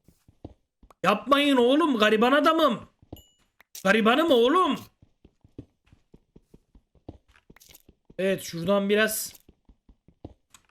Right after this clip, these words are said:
taş aldık. Taştan kazma yapalım.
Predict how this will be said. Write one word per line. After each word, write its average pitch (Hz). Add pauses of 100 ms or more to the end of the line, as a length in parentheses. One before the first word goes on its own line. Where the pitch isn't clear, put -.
(920)
taş 196
aldık. 196
Taştan 202
kazma 196
yapalım. 185